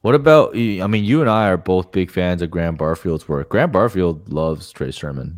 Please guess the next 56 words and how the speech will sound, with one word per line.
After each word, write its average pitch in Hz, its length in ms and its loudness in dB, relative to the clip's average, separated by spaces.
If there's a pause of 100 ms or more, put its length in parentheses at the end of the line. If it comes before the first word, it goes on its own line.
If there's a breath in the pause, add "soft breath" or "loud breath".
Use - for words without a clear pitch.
Uh, 76 260 0
he, 76 140 -6
I 76 120 -2
had 80 180 0
him 80 100 -2
on 78 120 0
the 76 60 -6
pod, 76 440 0
and, 73 260 -8
you 78 60 -4
know, 73 320 -4 (100)
in 80 280 -4
his 78 120 0
limited 80 260 0
sample, 76 380 -2
Trey 82 180 -2
Sermon 78 340 -2
was 76 160 -6 (120)
top 78 260 -2
of 78 60 -8
the, - 60 -10
I 78 80 -6
think - 60 -4
it 104 80 0
was, 82 40 0
like, 76 140 -2
second 90 280 -6
in 90 100 -2
the - 20 0
class 87 340 2
in 85 80 -4
yards 85 220 2
created 85 240 2
per 85 140 0
attempt. 87 320 -4 (400 loud breath)
Is 85 140 2
that 92 260 2
a 92 120 -2
positive 98 420 0
data 95 200 2
point 98 260 -4
for - 140 -4
you 92 260 0
that 87 100 2
you 87 80 0
consider 90 360 0
at 90 80 0
all, 95 200 4
or 87 100 0
are 78 80 -2
you 76 80 -4
just 78 140 -8
like, 76 120 -6
"It's 76 160 -8
not 76 240 -2
enough. 73 480 -4